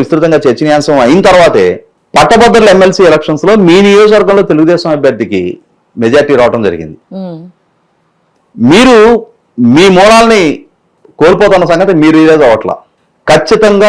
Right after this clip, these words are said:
Speaker 1: ఇవాళ ప్రజల్లో ఈ, శర్మ గారు, డాక్టర్ సునీత గారు లేవనెత్తుతున్న అంశాలు చాలా విస్తృతంగా చర్చనీయాంశంగా మారినాయి. ఆ అంశాల ప్రాతిపదికగా మీరు సమాధానం చెప్పలేక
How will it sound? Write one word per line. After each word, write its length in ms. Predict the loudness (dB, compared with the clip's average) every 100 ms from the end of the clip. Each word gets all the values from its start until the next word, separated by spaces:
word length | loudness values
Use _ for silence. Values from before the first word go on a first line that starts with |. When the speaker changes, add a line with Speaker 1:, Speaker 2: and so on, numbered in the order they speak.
| 2
Speaker 1:
ఇవాళ 180 | 2 2 0
ప్రజల్లో 420 | 0 2 2 0 -2 -8 _ _ _ _ _ -8 -4
ఈ, 20 | -2 2 2 0 -2
శర్మ 240 | -2 0 2 2
గారు, 200 | 2 2 2 0
డాక్టర్ 240 | -2 -4
సునీత 240 | -4 -2 0
గారు 180 | 0 2 2
లేవనెత్తుతున్న 500 | 2 0 -2 -2 -2 -4
అంశాలు 280 | -2 -4 -2
చాలా 140 | -2 -2 -4
విస్తృతంగా 400 | -6 -4 -2 -2
చర్చనీయాంశంగా 540 | -2 -4 -6 -6 -8 -4
మారినాయి. 340 | -4 -4 -8 -14 -20 _ -20 -20 _ _ _ _ -2
ఆ 120 | 0 2
అంశాల 320 | 2 2 2 2
ప్రాతిపదికగా 560 | 2 0 0 -2 0 0 0
మీరు 180 | 0 2 0 -4 -6 -2
సమాధానం 440 | 0 2 2 0 0
చెప్పలేక 420 | -2 0 0 0